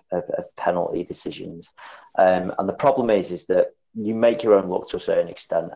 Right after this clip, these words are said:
and that combined with the fact that we just are not creating enough. I, I, um, after the Chelsea game,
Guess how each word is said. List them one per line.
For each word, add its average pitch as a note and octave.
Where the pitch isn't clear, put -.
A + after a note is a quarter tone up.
and F2+
that G#2
combined F2+
with F2
the -
fact -
that -
we E2+
just -
are F2+
not -
creating F2+
enough. -
I, F#2+
I, G#2+
um, G2
after -
the -
Chelsea -
game, F2